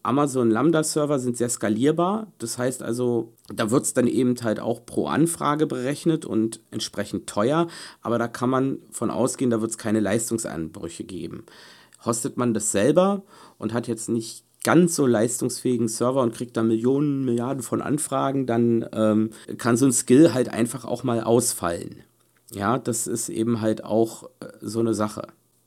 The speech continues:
Vieles ist fest verdrahtet bei, äh, Alexa, aber die Skills selber sind eben halt irgendwie ziemlich verstreut, je nachdem, wer die entwickelt. Ja,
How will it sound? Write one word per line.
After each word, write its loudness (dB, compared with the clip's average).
Vieles -2
ist -2
fest -4
verdrahtet -2
bei, 0
äh, -2
Alexa, -2
aber 2
die -6
Skills 2
selber 2
sind 2
eben 0
halt 0
irgendwie 0
ziemlich 0
verstreut, -4
je -6
nachdem, 0
wer 2
die 4
entwickelt. -4
Ja, 0